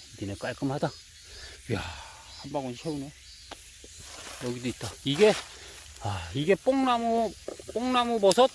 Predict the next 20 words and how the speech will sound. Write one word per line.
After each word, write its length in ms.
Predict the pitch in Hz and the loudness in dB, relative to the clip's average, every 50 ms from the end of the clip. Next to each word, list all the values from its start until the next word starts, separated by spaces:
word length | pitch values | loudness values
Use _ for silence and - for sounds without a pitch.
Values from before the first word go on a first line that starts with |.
| - | 0
부처. 640 | - 180 160 - - - - 165 127 107 92 87 87 - - - - - - - - - - - - - - - - - - - - | -2 -2 -2 0 2 6 8 8 8 8 4 0 -6 -10 -14 -16 -16 -14 -14 -14 -14 -14 -14 -14 -14 -14 -14 -14 -12 -12 -12 -10 -8
부처라고 500 | - - 123 - - 160 143 135 123 117 | -4 -4 -2 4 6 6 6 6 6 4
합니다. 360 | 123 127 127 113 107 - 90 87 95 | 2 0 2 0 0 0 -2 -2 -2
예, 160 | 98 87 85 - - - - - - - - | -2 -4 -4 -6 -10 -16 -14 -14 -12 -8 -6
뽕나무 480 | 135 131 131 127 120 113 110 107 98 101 | -4 -4 -2 -2 -2 -2 -2 -4 -4 -4
버섯 280 | 104 92 - 127 113 - | -4 -4 -4 -6 -6 -6
부처. 300 | 104 - - - - - - - - - - - - 381 - - - | -10 -8 -8 -8 -8 -8 -10 -12 -14 -14 -12 -8 -6 -6 -6 -6 -4
뽕나무 520 | - 277 294 294 285 277 262 247 240 220 180 | 0 4 6 6 6 6 6 4 2 2 4
버섯은 420 | 160 160 139 135 131 123 214 233 | 4 4 4 2 -2 -4 -4 -2
또 100 | - 277 | -2 2
따로 280 | - 285 269 285 294 269 | 4 6 6 6 4 4
있나 240 | 180 151 160 160 | 2 4 4 4
봐요. 400 | 143 135 123 131 175 240 - - 95 - - - - | 6 6 4 4 4 2 0 -2 -8 -10 -12 -6 -4
이게 180 | 117 113 139 | -2 -2 -2
뽕나무 500 | 143 - - 208 214 208 202 190 180 165 | -2 -2 -2 -2 0 2 2 4 2 4
버섯 320 | 147 139 131 120 131 127 123 - - - - - - - - - - - - - | 4 2 2 2 2 0 -2 -4 -8 -14 -16 -16 -14 -14 -14 -14 -12 -12 -10 -6
부처라고 560 | - 127 - - - 180 170 151 135 110 107 | -6 -4 -2 2 2 4 4 4 2 2 -2
하네. 280 | 107 101 98 98 95 90 85 - - - - - - - - - - - - - - - - - - - - - - - - - - - - - - - - - - - - - - - - - - - - - - | -2 -2 -4 -4 -4 -4 -8 -10 -12 -16 -16 -16 -14 -14 -14 -12 -14 -14 -14 -14 -14 -14 -12 -12 -14 -14 -14 -14 -14 -14 -14 -14 -14 -12 -12 -12 -14 -14 -16 -16 -14 -14 -14 -12 -12 -12 -14 -14 -14 -14 -14 -12 -6
뽕나무 600 | - 160 165 160 156 143 135 127 123 120 120 110 101 | -2 0 0 2 2 0 0 -2 -2 0 0 -2 -2
버섯 380 | - - 101 95 - - - | -2 -2 -2 -2 0 0 -2